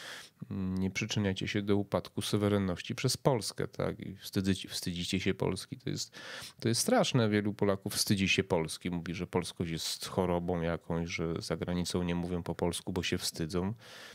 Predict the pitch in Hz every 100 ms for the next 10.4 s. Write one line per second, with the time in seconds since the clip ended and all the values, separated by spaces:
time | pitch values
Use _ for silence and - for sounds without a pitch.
0 | - 107 101 110 139 190 190 - - 98
1 | 101 98 87 87 85 80 - - 90 82
2 | 85 80 - 98 95 87 - 78 85 95
3 | 90 87 - 95 92 - - 90 - 87
4 | 85 - - 90 92 95 98 90 90 -
5 | 90 92 85 82 - 107 - - - -
6 | - - - - 92 - 95 - 95 -
7 | 101 - 107 87 92 95 101 107 107 120
8 | 120 127 175 226 226 - 92 - 82 78
9 | 73 - 80 - 95 - 110 131 127 131
10 | - 131 127